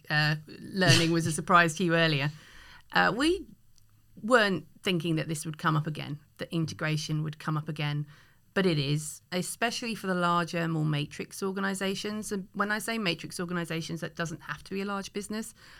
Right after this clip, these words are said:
Speaker 1: A lot of mid-market has grown through M and A in the B two B space. I'd say m-, nearly all of it.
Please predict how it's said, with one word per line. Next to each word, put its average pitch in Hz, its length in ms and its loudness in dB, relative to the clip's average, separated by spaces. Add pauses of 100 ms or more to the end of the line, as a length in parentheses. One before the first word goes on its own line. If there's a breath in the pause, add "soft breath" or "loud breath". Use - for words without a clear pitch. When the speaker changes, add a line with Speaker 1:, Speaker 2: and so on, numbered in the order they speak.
Speaker 1:
A 165 100 -2
lot 196 360 2
of 170 120 -4
mid-market 160 640 -2
has 151 160 -8
grown 160 280 -2
through 156 200 -4
M 160 100 -2
and 156 120 0
A 156 260 0 (340 soft breath)
in 165 160 0
the 156 60 0
B 151 160 0
two 151 120 -6
B 151 120 -4
space. 151 400 -2
I'd 156 140 -4
say 156 120 -4
m-, 156 300 0
nearly 151 320 0
all 151 180 4
of 143 80 0
it. 143 300 -6